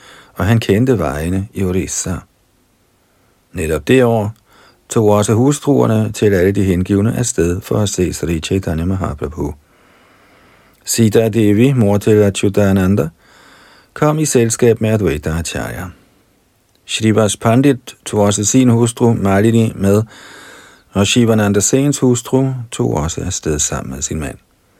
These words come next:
Chaitanya Das, Shivananda Sens søn, sluttede sig også til dem, som de drog afsted for at se Herren. Hustruen til Chandrasekhara, eller Acharya Ratna, kom også med.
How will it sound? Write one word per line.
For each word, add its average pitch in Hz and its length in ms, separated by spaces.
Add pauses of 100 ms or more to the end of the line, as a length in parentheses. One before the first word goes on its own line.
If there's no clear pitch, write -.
(600)
Chaitanya 95 440
Das, 107 460
Shivananda 92 500
Sens 82 320
søn, 180 520
sluttede 87 380
sig 90 200
også 110 140
til 113 260
dem, 165 200 (420)
som 143 260
de 135 160
drog 123 220
afsted 92 360
for 95 200
at 80 80
se 80 240
Herren. 76 560 (1400)
Hustruen 123 540
til 110 240
Chandrasekhara, 117 960 (440)
eller 82 240
Acharya 87 640
Ratna, 131 320 (580)
kom 82 200
også 80 260
med. 76 240